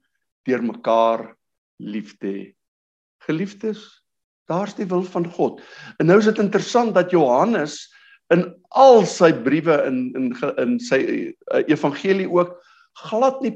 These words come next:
praat oor, "Ek moet nou vreeslik soek na die wil van God ten opsigte van hoe ek dit moet doen of dat moet doen nie." Hy sê, "Jy weet,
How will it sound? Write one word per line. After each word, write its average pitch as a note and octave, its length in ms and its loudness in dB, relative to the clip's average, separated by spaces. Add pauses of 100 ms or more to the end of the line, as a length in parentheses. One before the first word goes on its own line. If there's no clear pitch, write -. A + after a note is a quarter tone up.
praat F#3+ 480 -2
oor, E3+ 380 2 (560)
"Ek F3+ 200 -6
moet F3+ 200 -2
nou D#3+ 160 -2
vreeslik E3+ 560 -4
soek - 420 -8
na C#3 120 0
die C3+ 120 -2
wil C3 220 -2
van C3+ 240 -6
God D3+ 320 -6
ten B2+ 220 -4
opsigte D3 420 -6
van A#2+ 180 -2
hoe C3 140 -2
ek G2 140 -10
dit C3 200 -2
moet B2+ 160 -6
doen B2 160 -2
of A2+ 160 -8
dat A2+ 240 -4
moet A2 140 -6
doen - 160 -12
nie." - 120 -20 (640)
Hy D#3 80 -6
sê, F#3+ 220 -8
"Jy E3 360 -4
weet, D#3+ 400 -6